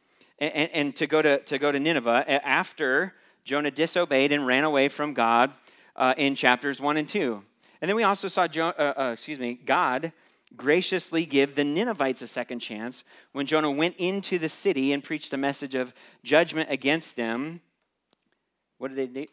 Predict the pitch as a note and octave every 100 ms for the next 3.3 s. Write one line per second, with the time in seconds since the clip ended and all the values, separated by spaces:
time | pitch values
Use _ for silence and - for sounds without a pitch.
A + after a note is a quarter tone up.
0 | A2+ B2+ C3 A#2 G2+ G#2 - - B2+ B2
1 | - C3 C#3 A#2 G#2 G#2 G2+ G2+ G2+ G#2
2 | B2 F#2+ - - _ A2 - A2 A#2+ F#2+
3 | F2+ G#2 -